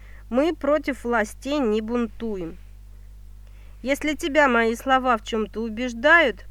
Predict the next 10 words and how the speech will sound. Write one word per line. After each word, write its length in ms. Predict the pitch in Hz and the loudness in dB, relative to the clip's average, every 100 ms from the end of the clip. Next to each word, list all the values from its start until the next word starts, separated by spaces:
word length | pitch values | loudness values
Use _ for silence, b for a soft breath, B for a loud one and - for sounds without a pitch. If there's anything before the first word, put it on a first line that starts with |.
| - | -8
продолжим. 800 | 185 233 240 220 185 - 175 - - - b b b b | -4 -2 0 0 -2 -6 -12 -14 -18 -18 b b b b
Да 120 | 240 | -4
ты 280 | 233 294 302 | -2 0 0
и 40 | |
сам 380 | 294 - 339 254 | 0 4 6 6
увидишь 520 | 233 247 277 202 190 | 2 0 -4 -6 -10
по 160 | - 220 | -4 0
мере 300 | 226 226 233 | 2 0 -2
течения 560 | - 226 - 240 233 226 | -8 -10 -6 -2 -2 -2
времени, 560 | 233 247 214 190 190 | -2 -2 -2 -2 -8